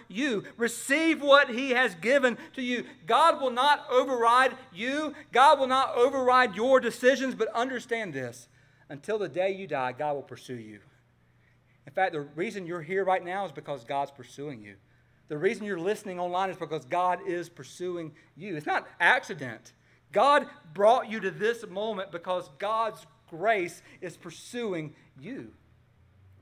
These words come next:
Oh, to God that we would understand righteousness has been revealed.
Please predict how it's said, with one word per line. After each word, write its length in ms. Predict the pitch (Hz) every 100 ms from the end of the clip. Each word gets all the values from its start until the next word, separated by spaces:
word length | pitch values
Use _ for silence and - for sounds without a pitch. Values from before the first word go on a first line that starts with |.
| -
Oh, 140 | 175
to 80 | 226
God 440 | 208 190 170 131 123
that 120 | 143
we 120 | 175
would 120 | 175
understand 500 | 160 160 156 123 120
righteousness 540 | 123 156 175 165 175 165
has 340 | 151 151 139
been 300 | 123 139 135
revealed. 380 | 120 110 107 101